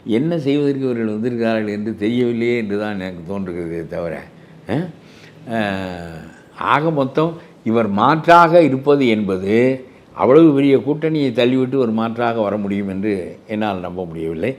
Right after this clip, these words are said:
"இவ்வளவு அதிகாரத்தை நான் பங்கிட்டு உங்களுக்கு தருகிறேன், நான் கூடுதல் இடங்களில் நின்று வெற்றி பெற்றாலும்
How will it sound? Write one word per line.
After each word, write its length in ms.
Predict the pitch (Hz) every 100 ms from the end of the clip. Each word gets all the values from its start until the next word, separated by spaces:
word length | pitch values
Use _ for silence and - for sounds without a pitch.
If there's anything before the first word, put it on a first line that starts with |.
| - - -
"இவ்வளவு 380 | 143 127 147 131
அதிகாரத்தை 680 | 131 147 175 185 175 160 170
நான் 240 | 143 127 117
பங்கிட்டு 340 | 135 160 156
உங்களுக்கு 360 | 151 127 117 110
தருகிறேன், 560 | 120 123 120 135 139 - -
நான் 500 | - 113 147 175 175
கூடுதல் 380 | 143 180 185 170
இடங்களில் 540 | 143 143 147 139 135
நின்று 300 | 117 117 131
வெற்றி 280 | 120 110 113
பெற்றாலும் 560 | 117 107 120 127 160